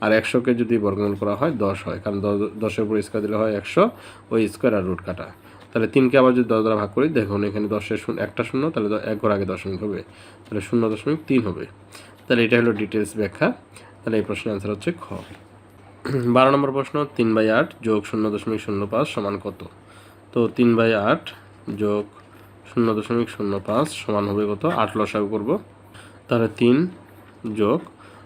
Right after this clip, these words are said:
পাঁচ আটে কত? চল্লিশ লিখে দিব আগে। কয় ঘর আগে দশমিক আছে? দুই ঘর, তাহলে এখানে দশমিক হবে এবং এখানে শূন্য।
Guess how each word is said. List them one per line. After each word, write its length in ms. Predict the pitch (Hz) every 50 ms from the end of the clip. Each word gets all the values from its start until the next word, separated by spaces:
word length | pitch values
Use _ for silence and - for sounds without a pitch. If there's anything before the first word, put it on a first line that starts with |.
| - - -
পাঁচ 200 | - 123 117 - -
আটে 140 | 117 113 117
কত? 140 | 117 117 - 160 151
চল্লিশ 280 | - 120 107 104 104 101 -
লিখে 180 | 113 104 107 101
দিব 160 | 101 101 101
আগে। 180 | 101 101 127 190 233 -
কয় 160 | - 127 117 110
ঘর 100 | 117 117
আগে 140 | 117 117 117
দশমিক 320 | 117 113 - 131 123 123 123
আছে? 140 | 120 - 135
দুই 160 | 123 104 101 101
ঘর, 140 | 110 117 214 -
তাহলে 180 | - - 101 101 98
এখানে 200 | 98 98 101 98 90
দশমিক 360 | 95 95 92 - 104 98 92
হবে 160 | 101 110 156 208 - - - - - - - -
এবং 160 | - 110 107 104
এখানে 220 | 98 101 101 98
শূন্য। 300 | 95 - - 117 107 90